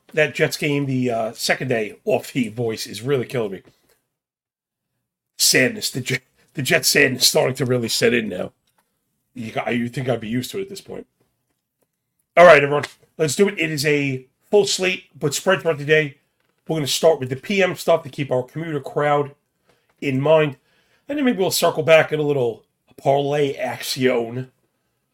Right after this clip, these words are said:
I did pretty well yesterday. Go figure. I, I'm usually ranting and raving about how volume, you know, is kinda king in M L B betting, that you're always gonna be better, not trying to be too cute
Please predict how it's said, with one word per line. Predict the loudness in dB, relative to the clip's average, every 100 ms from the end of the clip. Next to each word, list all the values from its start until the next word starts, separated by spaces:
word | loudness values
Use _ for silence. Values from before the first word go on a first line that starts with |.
| _ _ _
I | -4
did | -2 0
pretty | 0 2
well | 4 4
yesterday. | 2 -2 -2 -2
Go | -2
figure. | -4 -4 -2
I, |
I'm | -4 -8 _ -20 _ _ -6
usually | -6 -4 -4 -6 _ _ _ _ _ _ _
ranting | 0 2 2 0
and | -2 -2
raving | -2 -2 -4 -4
about | -4 -4
how | -6
volume, | -4 2 4 4 0 -6 -10
you | -10
know, | -8 -8
is | -10
kinda | -8 -8
king | -8 -8 -6 -6
in | -6
M | -4
L | -4
B | -6
betting, | -4 -4 -4 -8 _ _ _ _ -8
that | -2
you're | 0
always | 0 -2
gonna | -4
be | -2
better, | 0 0
not | -2 -4
trying | -4 -6
to |
be | -4
too | -10 -14
cute | -14 -6 -6